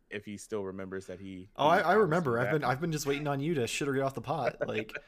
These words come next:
Speaker 2: I debated on sending you the
Speaker 1: <laughs> Well,
Speaker 2: link again, just passive aggressively from time to time.
Speaker 1: No, I went, I went through my email and I found it again. Um, but yeah, it, uh, that's the plan, is to get the old episodes on YouTube and then as well start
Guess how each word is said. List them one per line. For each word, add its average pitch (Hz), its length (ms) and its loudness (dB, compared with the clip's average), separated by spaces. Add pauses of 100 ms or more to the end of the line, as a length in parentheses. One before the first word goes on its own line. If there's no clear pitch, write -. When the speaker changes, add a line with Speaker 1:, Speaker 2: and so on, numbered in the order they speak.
(180)
Speaker 2:
I 131 120 2
debated 156 240 6
on 139 80 4
sending 151 260 2
you 143 80 4
the 135 40 6
Speaker 1:
<laughs> - 20 6
Well, 139 40 6
Speaker 2:
link 143 140 2
again, 123 260 0
just 117 180 -4
passive 127 320 2
aggressively 117 600 -2
from 113 140 -12
time 117 160 -4
to 113 80 -8
time. 120 320 -6 (140)
Speaker 1:
No, 151 60 8
I 139 220 4
went, 143 280 2
I 143 80 6
went 131 240 0
through 110 180 -10
my 101 120 0
email 92 220 -6
and 92 100 -6
I 90 60 -6
found 92 280 -6
it 90 80 -14
again. 90 440 -10 (340)
Um, 95 300 -2
but 127 160 0
yeah, 120 160 6
it, 120 260 2
uh, 113 240 0
that's 156 280 2
the 151 100 -2
plan, 113 400 -2
is 107 160 -10
to 117 60 -12
get 113 220 -6
the 107 280 -4
old 139 200 0
episodes 123 400 -4
on 113 100 -8
YouTube 104 540 -8
and 101 200 -10
then 98 160 -10
as 95 180 -10
well 98 220 -6
start 95 320 -8